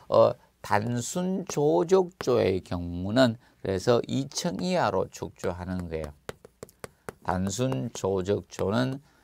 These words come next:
이 층 이하로 우리가, 어, 축조가 돼야 되는 거죠. 그래서, 어, 고층에는 부적합할 수밖에 없는 겁니다. 그리고 이 번에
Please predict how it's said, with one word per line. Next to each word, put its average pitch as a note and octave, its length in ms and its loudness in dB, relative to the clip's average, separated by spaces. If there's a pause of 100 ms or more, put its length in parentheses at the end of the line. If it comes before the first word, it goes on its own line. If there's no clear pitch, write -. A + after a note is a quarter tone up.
(200)
이 A#2+ 320 -2
층 D3+ 360 0 (220)
이하로 C3+ 760 2 (180)
우리가, F#2 680 0 (420)
어, F2 240 0 (100)
축조가 - 1000 0 (120)
돼야 G2 260 0
되는 E2 420 -8
거죠. G#2 260 -4
그래서, C3+ 480 4 (400)
어, F#2+ 220 4
고층에는 E3+ 1040 0
부적합할 - 680 -4
수밖에 - 680 -6
없는 A#2 340 -6
겁니다. D#2+ 460 -8 (1160)
그리고 A2 360 8
이 C3+ 180 4
번에 C3+ 400 6